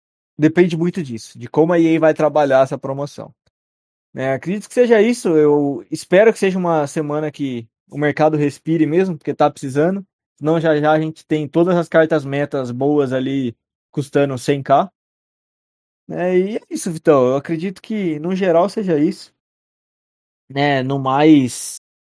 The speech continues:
são coisas pontuais que vão surgindo dentro do mercado, né, como alguns flips ali, à noite pode cair alguma coisa que no outro dia já recupera,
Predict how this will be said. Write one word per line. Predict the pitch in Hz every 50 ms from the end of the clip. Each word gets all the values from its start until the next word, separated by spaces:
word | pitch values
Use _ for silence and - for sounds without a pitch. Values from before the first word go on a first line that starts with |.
| _ _
são | - - 131 135 135 123
coisas | - 160 156 151 147 -
pontuais | - 156 156 151 143 156 147 156 170 175 165 - -
que | 147
vão | 131 139 151 151
surgindo | 139 - 147 135 127 135 147 151 139 135
dentro | 131 139 135 - 131
do | 127 131
mercado, | 131 123 120 - - 135 151 165 160 151 _ _ _ _ _ _ _ _ _ _ _ -
né, | 131 131 131 131
como | 127 - 127 131 131 131 127 123 117
alguns | 120 120 123 131 131 120
flips | - - 139 143 143 139 143 123 110 123
ali, | 120 123 135 160 180 180 160 147 135
à | 131 127
noite | 127 131 139 143 147 139 - -
pode | 117 - 131 131 120 -
cair | - 139 127 131 135
alguma | 131 117 - 127 127 120
coisa | - 143 139 135 120 117
que | - 131
no | 131
outro | 127 117 123 123
dia | 120 127 123 120
já | 120 127 123
recupera, | 131 127 120 - - - 123 135 151 156 156 151 143 135 135